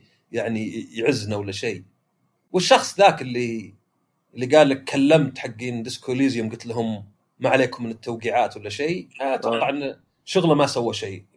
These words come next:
Speaker 1: ولا، ولا له يعني ما، وش يعني شركة بيقول: "أوه، أنت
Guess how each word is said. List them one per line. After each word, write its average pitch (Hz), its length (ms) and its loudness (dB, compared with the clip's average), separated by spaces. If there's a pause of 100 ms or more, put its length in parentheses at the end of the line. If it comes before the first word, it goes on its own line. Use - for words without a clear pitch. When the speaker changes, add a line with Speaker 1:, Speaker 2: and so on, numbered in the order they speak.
Speaker 1:
ولا، 131 180 0
ولا 131 200 4
له 101 220 -6
يعني 98 400 -12 (800)
ما، 98 420 -4 (540)
وش 131 240 -6
يعني 107 160 -8
شركة 135 260 -2
بيقول: 135 220 -2
"أوه، 139 280 4
أنت 143 240 -2